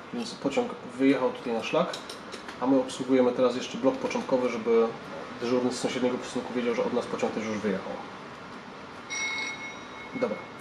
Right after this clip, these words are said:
czyli ten czterdzieści cztery zero czterdzieści cztery jest już, e, na szlaku, a my w tym momencie możemy przywrócić rozjazdy do pozycji zasadniczej i w tym przypadku przygotować sobie przebieg z toru pierwszego tutaj aż do granicy przetaczania i potem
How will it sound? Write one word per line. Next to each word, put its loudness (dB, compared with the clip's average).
czyli -6
ten 2
czterdzieści 0
cztery 0
zero 2
czterdzieści -6
cztery 2
jest -2
już, 2
e, 2
na 6
szlaku, 4
a 2
my 10
w 2
tym 4
momencie 6
możemy 4
przywrócić -2
rozjazdy 6
do -4
pozycji 2
zasadniczej 4
i -2
w -4
tym 0
przypadku 2
przygotować 2
sobie -6
przebieg 0
z -8
toru 6
pierwszego 8
tutaj 2
aż 2
do 0
granicy 2
przetaczania 2
i -2
potem 4